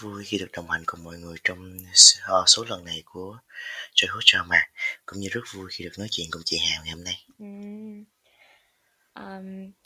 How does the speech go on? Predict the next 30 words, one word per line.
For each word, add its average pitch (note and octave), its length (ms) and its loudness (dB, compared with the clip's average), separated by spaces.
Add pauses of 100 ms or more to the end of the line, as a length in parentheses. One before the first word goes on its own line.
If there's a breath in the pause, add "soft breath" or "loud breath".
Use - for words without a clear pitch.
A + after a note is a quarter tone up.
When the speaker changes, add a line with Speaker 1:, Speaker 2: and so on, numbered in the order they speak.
(360)
Speaker 2:
và, F#3 540 -8 (1300)
ờ, G#3+ 80 -10 (440)
đối G#3+ 180 -4
với A3 100 -6
cái B3 140 -6
series B3 360 2
này G#3 240 -6
của F#3+ 100 -14
chúng G#3 200 -8
mình A3 260 -4
thì F#3 480 -10
chúng G3+ 200 -12
mình G#3+ 180 -6
sẽ A3+ 120 -8
có G#3 160 -10
những G#3+ 220 -14
cái B3 140 -12
câu A#3+ 200 -8
hỏi A3+ 440 -8
mà, F#3+ 440 -8 (420 soft breath)
ờ, G#3+ 240 -6
nó G#3+ 180 -8
có A#3+ 100 -6
thể - 180 -8
khiến A3+ 380 -6
cho C#4+ 120 -6
các D4 200 -8
bạn A#3+ 300 -6
nghe, B3 480 -2 (640 soft breath)
ờm, G3+ 600 -14